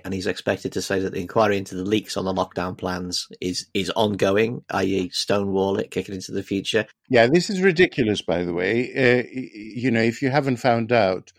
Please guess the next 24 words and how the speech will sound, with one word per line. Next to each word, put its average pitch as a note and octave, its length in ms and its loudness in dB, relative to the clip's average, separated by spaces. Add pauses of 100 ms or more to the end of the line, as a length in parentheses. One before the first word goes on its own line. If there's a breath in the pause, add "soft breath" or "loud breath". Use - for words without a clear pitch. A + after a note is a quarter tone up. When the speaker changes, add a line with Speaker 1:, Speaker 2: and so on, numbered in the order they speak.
(320 soft breath)
Speaker 2:
how B2+ 180 6
a A2 60 4
leak A2+ 260 2
happened, E2+ 640 -4 (680)
you G#2 160 -8
know, F#2 140 0
ten G#2+ 300 0
days G2 280 0
after F#2 280 -4
it G2 120 -4
happened, G2 420 0
you A2+ 80 -2
ain't A2 200 0
gonna G2 200 -4
find F#2+ 340 -4
out, F2+ 380 0 (640 soft breath)
um, F#2 400 2
six - 300 -2
months G#2 260 0
after - 260 -8
it F#2 140 -12
happened. - 460 -10
It's - 240 -4
a, A#2 100 4